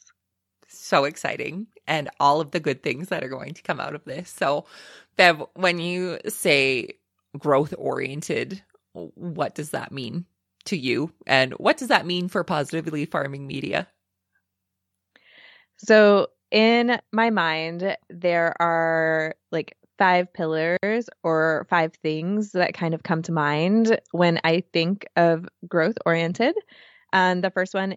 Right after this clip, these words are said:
Speaker 2: is they are podcasters who seek development over approval, which is super, super uncomfortable. I'm not gonna lie. <laughs> They look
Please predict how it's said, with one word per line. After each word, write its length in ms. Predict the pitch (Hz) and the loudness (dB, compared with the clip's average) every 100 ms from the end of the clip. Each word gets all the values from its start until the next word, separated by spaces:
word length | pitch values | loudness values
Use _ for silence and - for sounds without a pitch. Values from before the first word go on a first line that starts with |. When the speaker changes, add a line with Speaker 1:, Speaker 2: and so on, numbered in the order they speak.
| - | -2
Speaker 2:
is 540 | 180 180 175 175 - _ _ _ _ - | 2 4 2 0 -4 _ _ _ _ 2
they 340 | 185 180 180 - | 4 4 2 2
are 540 | 170 170 165 165 165 - - | 2 4 4 4 2 0 -4
podcasters 960 | 196 208 - 214 - 202 202 202 202 - - 180 | -2 -2 -2 -6 -2 0 0 0 -4 -8 -10 -2
who 460 | 190 175 175 170 - - | 2 4 4 4 2 -4
seek 520 | - - 214 208 - - | -14 0 2 2 -6 -8
development 1040 | 170 170 170 151 160 - 196 208 226 - 226 _ - | 2 2 4 2 4 2 2 2 0 -4 -14 _ 2
over 520 | 175 165 185 196 202 - | 4 4 4 2 0 -2
approval, 640 | 208 - 160 165 170 339 381 _ _ _ _ - | -2 0 -4 0 0 0 -4 _ _ _ _ -6
which 220 | 165 - | -4 2
is 380 | 147 147 135 - _ - | 2 2 -4 -12 _ -20
super, 480 | - 170 160 151 | -4 -2 2 0
super 400 | 143 156 151 143 - | 2 -2 2 2 2
uncomfortable. 880 | 160 156 165 - 156 156 143 147 190 - | 0 0 -4 -2 -2 0 0 -2 -4 -4
I'm 140 | 165 | 0
not 160 | 156 156 | 0 0
gonna 180 | 165 165 | 0 0
lie. 320 | 156 160 277 _ | 2 2 0 _
<laughs> 40 | - 220 - - 320 - - 381 - 415 _ _ - 415 453 403 370 - - - | -4 -4 -2 0 0 2 -2 -2 -4 -8 _ _ 2 6 6 4 -4 -12 -10 4
They 280 | 214 220 214 | 8 8 6
look 340 | 214 214 226 | 6 4 4